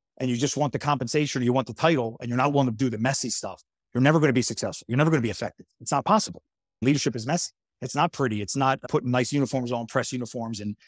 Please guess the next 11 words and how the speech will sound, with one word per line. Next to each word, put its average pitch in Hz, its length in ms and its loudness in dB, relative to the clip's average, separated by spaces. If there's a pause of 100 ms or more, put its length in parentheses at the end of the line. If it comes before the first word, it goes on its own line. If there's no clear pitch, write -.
standing 131 320 4
at 107 80 4
podiums 139 380 2
and 117 80 2
giving 117 200 2
speeches. 127 380 -2
That's 123 200 -4
not 123 140 -2
what 107 80 -4
leadership 123 420 0
is. 101 160 -10